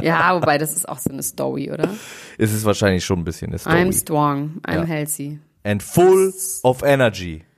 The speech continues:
Speaker 1: I'm strong, strong, healthy and full of energy.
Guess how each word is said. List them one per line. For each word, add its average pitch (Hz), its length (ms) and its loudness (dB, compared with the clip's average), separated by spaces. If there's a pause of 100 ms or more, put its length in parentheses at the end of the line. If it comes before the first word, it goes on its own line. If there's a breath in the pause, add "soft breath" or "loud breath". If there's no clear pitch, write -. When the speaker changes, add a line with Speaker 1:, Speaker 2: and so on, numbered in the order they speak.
(260)
Speaker 1:
I'm 175 60 -16
strong, 214 760 -2
strong, 226 640 2
healthy 208 440 -2
and 180 120 -6
full 202 220 -8
of 185 120 -8
energy. 151 480 -12